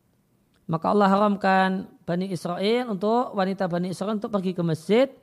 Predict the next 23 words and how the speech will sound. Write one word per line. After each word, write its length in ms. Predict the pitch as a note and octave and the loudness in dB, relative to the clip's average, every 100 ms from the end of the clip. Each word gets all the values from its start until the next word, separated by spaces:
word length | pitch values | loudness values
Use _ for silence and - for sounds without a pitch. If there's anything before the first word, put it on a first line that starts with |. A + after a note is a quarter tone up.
| _ _ - | _ _ -6
dan 160 | F3+ G3 | -6 -4
Allah 160 | G3 | -4
timpakan 480 | F#3+ F3+ G3+ G3 F3 | -4 -4 -6 -6 -4
mereka 800 | F3 G#3+ G#3+ G3 G3 G3 G3 - _ _ _ _ - | -2 -4 0 2 4 4 2 -2 _ _ _ _ -4
kondisi 320 | F#3 D#3+ E3 | -2 -2 -4
haid. 320 | C#3+ D#3 - - _ _ _ _ _ _ _ _ | -8 -10 -10 -14 _ _ _ _ _ _ _ _
Catatan 400 | F3+ D#3 D#3 D#3 | -20 -18 -14 -14
kaki 240 | D#3 D3 - - - D#3 | -14 -18 -20 -20 -16 -14
Abdul 240 | D3+ D#3 D#3+ | -10 -8 -8
Razak 480 | C#3+ F3 G#3 - - _ _ _ _ _ _ | -4 -2 -2 -6 -18 _ _ _ _ _ _
dengan 160 | D#3+ D#3+ | -8 -4
sanad 240 | F3 E3 | -4 -4
yang 160 | D3+ D3 | -6 -10
sahih. 320 | - C3 - _ _ _ _ _ _ _ _ _ _ | -12 -18 -20 _ _ _ _ _ _ _ _ _ _
Maka 180 | - E3+ | -12 -8
berdasarkan 540 | F3 C#4 C#4 B3+ B3 | -2 -2 -2 -2 0
hadis 240 | A3 G#3 F#3 | 0 0 -4
ini, 640 | G3+ F#3+ G#3 B3 B3+ A#3+ - _ _ _ - | -2 -2 0 -2 -6 -10 -18 _ _ _ -4
haid 240 | G#3+ B3 | -2 -2
itu 160 | G3 B3 | -4 -4
pertama 400 | B3 G#3 G3+ G3 | -4 -2 -2 0
kali 240 | G#3 A3+ | 2 2
terjadi 880 | A3 G3 F#3+ F#3 E3+ G#3+ A#3+ B3 B3 | 2 0 0 0 2 2 0 -2 -8